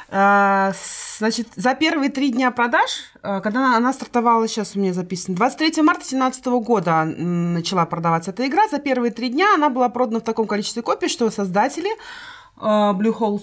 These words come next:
Studio, корей-, южнокорейская студия, они заработали одиннадцать миллионов долларов за три дня. Одиннадцать миллионов долларов за три дня. А сколько сейчас? Ну, мы можем посчитать сами, потому что там на конец октября было восемнадцать миллионов копий продано, на данный момент, по-моему, двадцать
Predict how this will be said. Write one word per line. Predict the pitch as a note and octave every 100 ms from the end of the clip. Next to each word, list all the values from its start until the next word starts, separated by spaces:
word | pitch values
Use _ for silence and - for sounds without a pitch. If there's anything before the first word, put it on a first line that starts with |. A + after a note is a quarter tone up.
| -
Studio, | G#3 F#3 B3+
корей-, | C#4+ C4+ B3
южнокорейская | G3+ A3 A3 G#3+ G#3+ G#3+ G#3 G3
студия, | F#3 - G#3 F3+ F#3 F3+
они | - F#3+ G4
заработали | C#4 B3 D#4+ -
одиннадцать | G#3+ D4 D4+ -
миллионов | A3 G#3 G3+ F3+
долларов | D#3 D3 C3+ C#3
за | F#3
три | F#3+ G#3+
дня. | C#3+ B2 - _ _ _
Одиннадцать | - E3+ D4 D4
миллионов | G3 E3+
долларов | D3+ A3+
за | G3+
три | E3
дня. | C#3+ C#3 C#3 - - - -
А | G#3 G3+
сколько | - F#4 F#4
сейчас? | D#4 D4+ F#4+ A#4 -
Ну, | F4+ A#4+
мы | F4+
можем | E4+ C#4+
посчитать | C4 C4+ - B3+
сами, | - F#4 G#4
потому | C4+ B3+ C4
что | B3+ B3
там | A3 A3+
на | A3+
конец | B3+ C#4 B3+
октября | A3+ A#3+ G#3+ A3+ G#3
было | G3+ G3
восемнадцать | G3+ C#4 E4 B4+ A4
миллионов | F#4 F#4 F4 E4 E4
копий | D#4+ D#4 D4+
продано, | D4 C4+ A3+ A3+
на | A3
данный | A3 D4+ E4
момент, | C4 A#3+ C4+ B3+
по-моему, | G3+ A3+ A#3+ A3+
двадцать | F#3 F3 G3 G3+ G3+ F3 - -